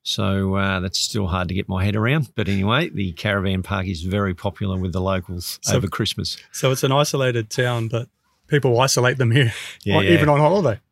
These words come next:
Speaker 1: I think, yeah, they've been covid practicing for, for generations, I reckon, Andre. <laughs>
Speaker 2: What is it about Warrnambool that you think people just don't want to leave?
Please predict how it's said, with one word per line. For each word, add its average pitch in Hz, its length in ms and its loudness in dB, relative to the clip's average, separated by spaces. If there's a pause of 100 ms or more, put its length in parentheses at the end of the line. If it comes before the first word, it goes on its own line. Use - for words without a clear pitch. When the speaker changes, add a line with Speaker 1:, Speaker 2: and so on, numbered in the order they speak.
Speaker 1:
I 95 80 -2
think, 92 300 -2
yeah, 92 200 0
they've 95 180 0
been 95 220 -2
covid 92 400 -2
practicing 95 520 -2
for, 92 380 -2 (300)
for - 160 -6
generations, 98 840 0 (100)
I 104 60 -2
reckon, 101 260 -2
Andre. 120 400 0
<laughs> 494 40 -10 (1120)
Speaker 2:
What 175 160 6
is 143 140 6
it 123 100 4
about 117 500 2
Warrnambool 120 440 2
that 113 120 2
you 117 100 0
think 117 260 0 (320)
people 123 220 0
just 110 180 -4
don't 120 180 2
want 113 140 0
to 107 60 -2
leave? 120 260 -2